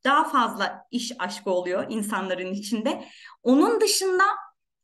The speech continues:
sistemi bilmeyen, kazancı bilmeyen kişilere bir,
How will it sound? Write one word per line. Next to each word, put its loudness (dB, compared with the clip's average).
sistemi 2
bilmeyen, 4
kazancı 2
bilmeyen 2
kişilere -2
bir, -4